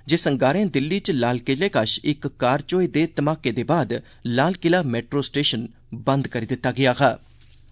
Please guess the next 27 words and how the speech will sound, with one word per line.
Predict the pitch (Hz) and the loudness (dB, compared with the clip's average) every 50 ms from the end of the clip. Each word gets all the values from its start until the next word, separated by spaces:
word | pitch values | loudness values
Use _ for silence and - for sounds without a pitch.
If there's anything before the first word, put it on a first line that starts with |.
| - - - - - - - - - - - - - - - - - - - - - - - - - | -20 -20 -20 -20 -20 -20 -20 -20 -20 -20 -20 -20 -20 -20 -20 -20 -20 -20 -20 -20 -20 -20 -20 -6 0
जम्मू | 123 160 175 208 | 4 4 4 4
कश्मीर | 269 220 - 233 254 254 | 4 0 0 0 0 2
दे | - 254 | 2 2
लेफ्टिनेंट | 196 175 - - 196 214 226 180 | 2 2 2 2 2 2 4 4
गवर्नर | 147 131 156 156 160 196 233 247 - - 139 | 4 6 6 4 4 2 2 2 0 0 0
मनोज | 131 139 147 170 208 190 - - - | 2 4 6 6 4 4 2 0 -2
सिन्हा | - - 156 165 208 | 0 2 2 4 4
होरें | 233 220 185 175 - - | 4 4 2 2 2 0
आखेआ | 123 117 113 - - 123 123 147 | 0 -2 -2 -2 -2 0 0 0
जे | 135 165 170 - - | 0 0 -2 0 -2
आतंकवाद | 123 127 - 139 127 123 120 - 127 190 175 123 98 123 117 107 | -4 -2 -2 -2 -2 -2 -2 0 2 2 2 2 2 0 -2 -2
विकास | 95 - 131 127 - 120 147 185 180 139 | -2 -2 -2 0 2 2 2 0 0 -2
दा | - 123 117 - - | -2 -2 -2 -2 -2
दुश्मन | 131 120 - - 185 208 170 | -2 -2 0 0 2 2 4
ऐ | 131 147 208 - - - - - - - | 4 2 0 -2 -10 -20 -20 -10 -4 0
ते | 185 170 | 0 2
सुरक्षाबल | - 180 180 180 - - 196 170 202 226 220 - | 2 2 0 0 2 2 2 2 2 0 0 0
इसगी | 147 120 120 147 151 | -2 0 -2 -4 -4
खत्म | - 139 110 131 120 113 | -4 -4 -4 -2 -2 -2
करने | - 123 - 190 208 | -2 -2 0 0 2
लेई | 165 127 110 - - - - - - | 2 0 0 -2 -6 -14 -10 -4 0
पूरी | 175 180 180 196 190 - | 2 2 2 0 -2 -4
तनदेही | - 131 127 123 117 104 151 196 196 | -2 -2 -2 0 0 2 2 2 2
कन्नै | - 135 113 113 113 | 2 0 -2 -2 -2
कम्म | - 120 113 110 104 | -2 -2 -2 -2 -2
करा'रदे | - 131 123 117 117 110 139 139 | -2 -2 -2 -2 -2 0 2 2
न | 139 131 | 2 2